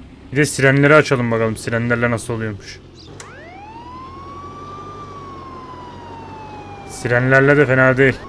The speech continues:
Hocam sirene çalıyor, sireni ya. Aptal herif. Herif bak bize yol vereceğim diye kaza yaptı.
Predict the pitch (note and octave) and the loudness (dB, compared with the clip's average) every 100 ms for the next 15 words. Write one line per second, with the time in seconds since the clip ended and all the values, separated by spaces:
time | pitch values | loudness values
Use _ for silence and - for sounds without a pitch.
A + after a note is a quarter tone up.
0 | - - - - - - - - - - | -14 -14 -14 -16 -14 -14 -14 -16 -16 2
1 | D#3 F3+ G3 C#3+ - A3+ A3+ G#3+ G3+ D#3+ | 6 8 8 6 6 8 8 10 8 8
2 | C#3+ A3 G#3+ F#3+ C3+ A2 A#2 - - - | 6 8 8 8 6 4 0 -6 -14 -16
3 | - - - - C6+ C6+ C6+ C6+ C6+ C6+ | -14 -14 -14 -14 -14 -14 -14 -14 -14 -14
4 | - - - - - - D3 D3+ - D#3 | -14 -12 -12 -12 -14 2 4 6 6 6
5 | A#2+ G2+ - - - - - - - - | 6 2 -8 -14 -16 -16 -14 -14 -14 -14
6 | - - E3 F3+ F3+ D#3+ D#3 E3+ F3 F3 | -14 2 4 4 4 4 4 6 6 8
7 | F3 E3+ F3+ E3 D3 D3 D#3+ D#3 A#2 - | 6 6 4 4 6 6 8 8 6 -2